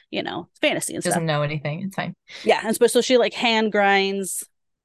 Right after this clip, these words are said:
Speaker 1: the beans and is like, "Oh, like,
Speaker 2: <gasps>
Speaker 1: try it." She's like, "It'll taste way better when I actually have the machine and everything like that." So they do. And like, "Well, we need a name for it." Um, and she's talking to the guy, her, like, carpenter guy. Oh, Cal. His name's, uh, Calamity, but he goes by Cal.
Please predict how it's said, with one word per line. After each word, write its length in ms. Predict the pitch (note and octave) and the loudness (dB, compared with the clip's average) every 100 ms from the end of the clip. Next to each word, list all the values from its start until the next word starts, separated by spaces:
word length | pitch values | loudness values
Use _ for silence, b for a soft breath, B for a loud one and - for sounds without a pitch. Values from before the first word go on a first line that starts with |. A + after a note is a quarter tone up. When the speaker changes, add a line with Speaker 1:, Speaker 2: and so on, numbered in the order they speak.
| _ | _
Speaker 1:
the 80 | G3+ | -4
beans 540 | G3 G3 F#3+ F#3 F#3+ G3 | 2 2 4 2 0 0
and 180 | F#3 | 0
is 120 | F#3 F#3+ | 0 0
like, 140 | F#3 | 0
"Oh, 140 | G#3+ G#3 | 2 4
like, 240 | G3 F3+ | 2 -2
Speaker 2:
<gasps> 220 | F4+ - | -10 -10
Speaker 1:
try 260 | - C4 A#3 | 0 4 6
it." 140 | A3+ | 4
She's 120 | - G3+ | 0 -6
like, 120 | G3 | -6
"It'll 120 | G3 | -4
taste 260 | A#3+ B3 - | 0 0 2
way 100 | A3+ | 0
better 320 | G#3 G3+ G3 | 2 2 0
when 120 | F#3+ | 0
I 100 | F3+ | -4
actually 240 | F3 - | -6 -10
have 120 | F#3 F3 | -10 -6
the 80 | |
machine 480 | E3 - - F#3+ F#3 | -6 -4 -2 0 2
and 100 | F3+ | 2
everything 320 | F3 F3 F3 F3 | 0 -2 -4 -4
like 180 | E3 | -4
that." 260 | - E3 D#3 _ _ _ _ _ _ _ _ _ - | -2 -2 -4 _ _ _ _ _ _ _ _ _ -12
So 120 | F3+ | -6
they 120 | F3 | 0
do. 280 | C4 C#4+ C#4 B B B | 4 4 4 B B B
And 140 | F#3+ F#3 | -6 -2
like, 140 | F#3+ | 0
"Well, 100 | G#3 | 2
we 100 | A3 | 2
need 160 | A3 F#3+ | 2 2
a 60 | |
name 440 | E3+ F#3 F#3 F#3+ F#3+ | 0 4 4 4 2
for 300 | - - - | -2 -6 -4
it." 240 | - - _ B B B | -4 -4 _ B B B
Um, 280 | - E3+ - | -6 -4 -4
and 80 | E3+ | -8
she's 160 | - F3 | -6 -2
talking 300 | F#3+ F3 F3+ | 0 0 -6
to 100 | F3 | -6
the 120 | E3 | -2
guy, 240 | E3 D#3+ | -2 -2
her, 140 | D#3+ D#3 | -4 -8
like, 120 | C#3+ | -8
carpenter 440 | - A#3+ A3 G#3 | -2 0 0 0
guy. 420 | G3+ F#3+ F#3 F#3 F3+ | 0 0 0 0 0
Oh, 140 | F3 | -2
Cal. 300 | - G3+ D#3+ - | -2 -4 -6 -8
His 140 | F#3 | -6
name's, 280 | F#3+ F3+ - | -2 -2 -2
uh, 200 | F#3 D3 - | 0 0 -2
Calamity, 520 | G#3+ G#3 F#3+ E3 D#3+ | 0 2 2 0 -4
but 100 | D#3+ | -6
he 60 | |
goes 160 | D#3 D#3 | -6 -8
by 100 | G2+ | -10
Cal. 340 | - A2+ D#3+ | -8 -8 -8